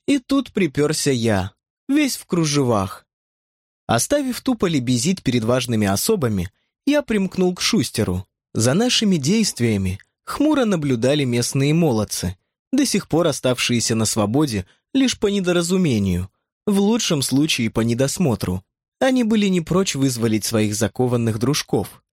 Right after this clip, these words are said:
или вспороть им брюхо, если в кандалах члены враждебной шайки.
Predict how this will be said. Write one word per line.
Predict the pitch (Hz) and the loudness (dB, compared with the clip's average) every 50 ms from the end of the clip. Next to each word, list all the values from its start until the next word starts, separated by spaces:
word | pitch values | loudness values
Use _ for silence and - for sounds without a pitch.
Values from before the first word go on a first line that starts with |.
| _ _ _ _ _ _ | _ _ _ _ _ _
или | - 294 247 226 | 0 0 2 0
вспороть | - - - - 151 151 160 156 - - | 0 -2 -2 -2 0 0 0 0 -2 -2
им | 147 143 143 | -2 -2 0
брюхо, | 170 202 226 196 135 - 117 | 0 0 0 0 0 0 0
если | 101 98 101 101 - 117 | 0 0 0 0 -2 -2
в | 107 - | -4 -2
кандалах | - 120 113 110 104 104 113 139 147 - | -2 -2 0 0 2 2 2 0 0 -2
члены | - - 127 123 120 123 123 | -2 -2 0 0 0 0 0
враждебной | 120 131 143 151 160 165 185 165 117 104 107 107 107 | 0 0 0 0 0 0 -2 -2 0 0 -2 0 0
шайки. | - - 110 95 90 - - - 78 | 0 0 0 -2 -4 -6 -8 -8 -10